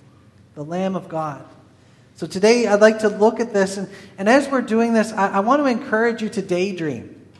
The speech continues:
If you wouldn't mind, don't pay attention to me. Um, just, just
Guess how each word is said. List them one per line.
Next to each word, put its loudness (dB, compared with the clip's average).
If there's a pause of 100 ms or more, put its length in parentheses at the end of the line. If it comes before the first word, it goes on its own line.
(380)
If -14
you -2
wouldn't -2
mind, 0
don't 0
pay 0
attention -4
to -6
me. -12 (800)
Um, 4 (960)
just, -6 (180)
just -4